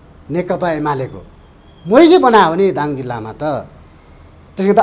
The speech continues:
अहिले यता भए पनि मन त्यतै छ भन्न थाल्नु भएको छ।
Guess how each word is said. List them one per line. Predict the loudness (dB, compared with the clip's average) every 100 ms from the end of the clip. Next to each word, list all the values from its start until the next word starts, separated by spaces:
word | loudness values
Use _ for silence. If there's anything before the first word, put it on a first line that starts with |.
| 6
अहिले | 6 4 2
यता | 4 6 6
भए | 4 0
पनि | -2 -2
मन | -2 -2 -2
त्यतै | 0 4 6 4
छ | 2
भन्न | -2 0 2
थाल्नु | 2 2
भएको | 2
छ। | 0